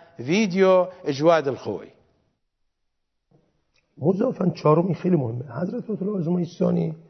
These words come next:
Speaker 2: با اون عقلانیت، انسانیت، حکمت،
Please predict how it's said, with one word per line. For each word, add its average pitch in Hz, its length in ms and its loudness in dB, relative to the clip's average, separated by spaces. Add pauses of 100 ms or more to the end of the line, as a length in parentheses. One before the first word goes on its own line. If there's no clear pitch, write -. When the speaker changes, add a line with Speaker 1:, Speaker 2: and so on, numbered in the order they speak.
(640)
Speaker 2:
با 143 100 8
اون 175 400 4
عقلانیت، 131 1040 2 (160)
انسانیت، 127 920 -2 (220)
حکمت، 131 720 0